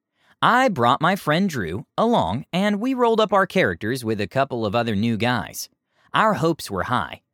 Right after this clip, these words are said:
as the D M proclaimed himself to be a master storycrafter with countless awe-inspiring characters and arcs. I rolled a tiefling bard named Prudence, who I intended to play as a sort of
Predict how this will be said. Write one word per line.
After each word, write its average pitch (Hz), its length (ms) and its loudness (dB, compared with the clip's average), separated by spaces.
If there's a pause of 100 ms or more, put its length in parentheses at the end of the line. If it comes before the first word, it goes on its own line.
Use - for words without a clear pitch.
(120)
as 165 120 0
the 190 100 0
D 233 200 2
M 240 120 0
proclaimed 160 420 -2
himself 156 360 0
to 143 60 -4
be 135 140 2
a 104 60 0
master 135 640 0
storycrafter 95 840 -4 (260)
with 131 240 -4
countless 196 640 0
awe-inspiring 185 960 0
characters 143 500 -2
and 185 80 0
arcs. 85 400 -4 (580)
I 220 160 4
rolled 226 320 4
a 123 80 2
tiefling 123 560 -4
bard 117 320 2
named 104 440 -2
Prudence, 95 560 -4 (220)
who 180 160 2
I 214 160 2
intended 147 420 -2
to 104 80 -4
play 127 260 0
as 107 140 -2
a 101 60 -4
sort 120 280 -2
of 92 160 -4